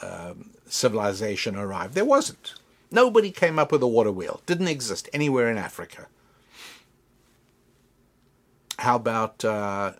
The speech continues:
countries where it did come? Well, mostly countries of Western civilization had the water wheel and, and prospered.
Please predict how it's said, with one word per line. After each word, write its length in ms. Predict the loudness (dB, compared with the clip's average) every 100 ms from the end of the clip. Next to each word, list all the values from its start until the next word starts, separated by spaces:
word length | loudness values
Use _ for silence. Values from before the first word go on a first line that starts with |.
| _ -4
countries 440 | -4 -2 -4 -2
where 160 | 0 0
it 160 | 0
did 300 | 2 2 0
come? 260 | -6 -6 -8 _ -20 _
Well, 340 | -8 -6 -6 -10 _ _ -8
mostly 720 | 0 0 0 -6 -4 -4 -8 -8
countries 400 | -4 -4 -4 -6
of 80 | -2
Western 340 | -2 -2 -6
civilization 840 | -4 -4 -4 -8 -8 -10 -8 -8 -8 -14 -20 -6
had 220 | -2 0
the 80 | -2
water 280 | -2 -4 -4
wheel 360 | -4 -2 -2 -4
and, 360 | -6 -4 -6 -8 -8
and 180 | -6 -4
prospered. 460 | -2 -2 -4 -12